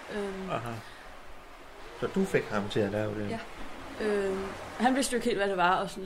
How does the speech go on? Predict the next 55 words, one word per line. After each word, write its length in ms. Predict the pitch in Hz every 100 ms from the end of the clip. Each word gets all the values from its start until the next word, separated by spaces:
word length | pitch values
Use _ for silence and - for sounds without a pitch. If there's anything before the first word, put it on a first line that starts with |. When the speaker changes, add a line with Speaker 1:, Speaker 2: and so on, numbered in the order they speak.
| 185
Speaker 1:
jamen, 240 | 190 - -
det, 400 | 208 196 180 175 180 - - - -
det 100 | 233
skulle 120 | - 98
du 60 |
ikke 100 | 87
være 100 | 120
bange 120 | 90 -
for. 120 | -
Og 300 | 98 - 185
Speaker 2:
Okay. 120 | 117
Speaker 1:
sådan, 340 | 110 139 139 139 - - - - - - 196
ja, 140 | 214
sådan 200 | 220 226
give 120 | 226
ham 60 | 226
lidt 120 | 208 202
edge 320 | 202 - -
på 60 | -
en 20 |
eller 120 | 202
anden 80 | 202
måde, 120 | 202
ikke? 100 | 220
Sådan, 140 | 220 202
han 80 | 196
mangler 160 | 202
lidt 100 | 214 202
kant. 220 | 208 196 - - -
Øhm, 100 | - -
Speaker 2:
Ja, 40 | 135 131
hvad? 100 | 135 135 - - -
Speaker 1:
lidt 120 | 196 - - - -
edge. 400 | 226 - - - - - - - - - - - - - -
Speaker 2:
Er 60 |
det 80 | 131
Speaker 1:
Ja. 40 | 135
Speaker 2:
det 100 | 131
samme 220 | 147 139
som 160 | 139 104
cringe, 560 | 147 131 131 131 -
eller? 200 | 107 104 104 107
Speaker 1:
Nej, 140 | 247 247 - -
det 160 | 233 226
er 180 | 214 208
sådan, 280 | - 208
at 100 | 190
man... 320 | 190 190 190 185 - - - - - - - - - - - -
Altså, 180 | 208 226
du 60 | 226
ved, 80 | 233
er 40 |
lidt 140 | 233
mere 120 | 226 214 -
punk 220 | 214